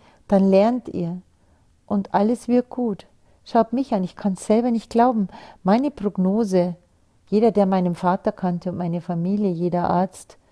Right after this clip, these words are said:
also uns war wahrscheinlich allen vorbestimmt, dass wir irgendwann in der Klapsmühle landen, also ich mit Sicherheit. Weil dieser Druck, dieser, diese Todesängste, wenn dein eigener Vater, Vater dein Leben bedroht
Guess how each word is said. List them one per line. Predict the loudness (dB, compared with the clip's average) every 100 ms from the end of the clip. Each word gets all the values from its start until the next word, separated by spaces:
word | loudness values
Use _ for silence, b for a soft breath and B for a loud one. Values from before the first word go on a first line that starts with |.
| _ _ _ _ _ _
also | -4 -2 -2 -4 _ _ _ _ _ _ _ -2
uns | 0 4
war | 4
wahrscheinlich | 4 2 0 0 -2 -2
allen | 0 2 0 -2 -6 _ _ _ _ _ _
vorbestimmt, | 2 2 2 -2 -6 -6 -6 -6
dass | -8 -2
wir | -2
irgendwann | 0 -2 -2 -4 -8
in | -6 -4
der | -4
Klapsmühle | -4 -6 -2 -2 -2
landen, | -2 -4 -2
also | -2 -2
ich | -4 -4
mit | -4 -4
Sicherheit. | -4 -2 -2 -2 -4 -10 _ b b b b b -2
Weil | 0
dieser | 0 -2 -4
Druck, | -2 -2 -4 -6
dieser, | -4 0 -2 -2
diese | -10 -8 -8
Todesängste, | -6 -4 -2 -2 -4 -4 -8 -8 -8 -8 b b -8
wenn | -4
dein | -4 -4
eigener | -4 -2 -2
Vater, | 0 -2 -2 -4 -6 -8 B B
Vater | -2 -2 -2 -2
dein | -2 0
Leben | 2 2 2
bedroht | -2 -2 -6 -6 -10